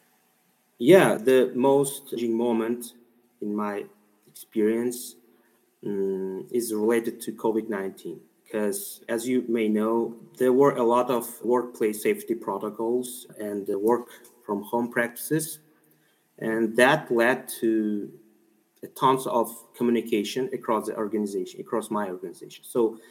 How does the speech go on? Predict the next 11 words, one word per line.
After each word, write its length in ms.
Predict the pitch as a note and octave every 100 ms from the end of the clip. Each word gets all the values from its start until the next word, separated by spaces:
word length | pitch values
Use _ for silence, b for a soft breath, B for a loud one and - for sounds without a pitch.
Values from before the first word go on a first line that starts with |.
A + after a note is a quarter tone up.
| B B B -
I 80 |
can 240 | A#2 D#3+ D3+
call 300 | C#3+ C#3 C3+
this 180 | B2+ B2+
challenge, 480 | - A2+ B2 B2 A2
like, 380 | G#2 - -
communication 600 | - B2 A#2+ A#2 G#2 G#2+ G#2
challenge. 560 | - G#2+ D3+ F3 - _
So 600 | - - A#2+ A#2+ A#2 A2+ - - _ -
this 300 | D#3+ F3+ - -
communication, 960 | - B2 B2 B2 C#3+ D3 D3 C#3+ C3+ B2